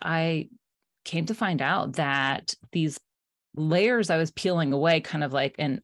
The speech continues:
onion, were layers of conditioning that I carried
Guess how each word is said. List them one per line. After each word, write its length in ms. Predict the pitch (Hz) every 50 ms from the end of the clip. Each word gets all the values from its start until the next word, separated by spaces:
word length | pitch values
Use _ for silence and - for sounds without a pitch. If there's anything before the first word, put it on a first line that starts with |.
| -
onion, 440 | 156 160 185 196 185 160 151 139 139
were 160 | 135 151 151
layers 420 | 151 143 151 147 160 208 226 226 226
of 100 | 180 165
conditioning 1040 | - - 175 156 127 135 156 202 - - - 175 156 139 135 131 127 135 139 135 - _ - - - - - _ _ _
that 140 | - 165 156 -
I 160 | 151 156 160
carried 800 | 156 - - - 180 196 214 190 170 156 151 147 147 147 -